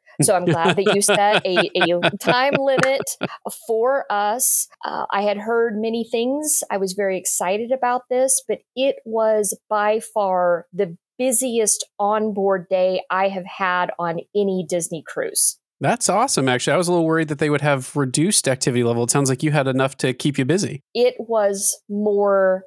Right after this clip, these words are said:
Speaker 1: than enough. There were actually a couple of things that we just were not able to fit in.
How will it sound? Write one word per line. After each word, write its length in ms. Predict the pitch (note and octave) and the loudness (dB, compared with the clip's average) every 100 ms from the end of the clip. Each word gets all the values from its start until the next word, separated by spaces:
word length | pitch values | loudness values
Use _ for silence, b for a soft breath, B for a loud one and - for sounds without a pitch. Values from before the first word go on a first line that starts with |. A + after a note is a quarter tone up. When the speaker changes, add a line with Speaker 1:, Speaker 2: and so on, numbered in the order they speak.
| F#3 | -2
Speaker 1:
than 180 | F#3+ | 0
enough. 460 | F3+ E3+ E3+ F#3 - | 0 2 2 0 -2
There 140 | F#3+ F3 | 0 2
were 160 | F3 - | 2 0
actually 360 | F3 - F#3+ | -2 -2 0
a 60 | F3+ | -2
couple 340 | - F#3+ F#3 | -2 0 2
of 80 | F3 - | 2 0
things 400 | F#3 F3+ F3 - | 0 2 0 0
that 140 | F3+ | 0
we 520 | E3 E3+ F3 F3+ F3+ - E3+ F#3 | 0 -2 0 0 -2 -8 -8 0
just 280 | F#3+ - | 0 0
were 100 | F#3+ | 0
not 200 | F3 F3 - | 0 0 0
able 340 | F3 B3+ C4 - | 2 2 2 0
to 100 | F3 | -2
fit 220 | - - | 0 0
in. 220 | C3 C#3+ | -2 -4